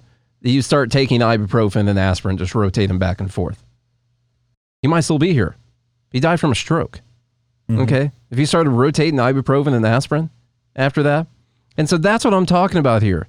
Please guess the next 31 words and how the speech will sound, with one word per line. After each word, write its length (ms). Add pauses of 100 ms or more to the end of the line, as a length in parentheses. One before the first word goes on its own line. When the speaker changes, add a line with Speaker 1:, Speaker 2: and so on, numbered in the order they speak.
(140)
Speaker 1:
These 180
are 60
two 200
things 300
that 180
everyone's 480
got 180
at 100
home 260
already. 440 (640)
And 200
if, 260 (580)
if 240
we 160
know 260
that 120
they're 160
fairly 460
safe 280
things 240
to 80
take, 140
I 80
used 220
to 60
pop 340
ibuprofens 680
like 180
candy, 400 (560)
all 120
right? 240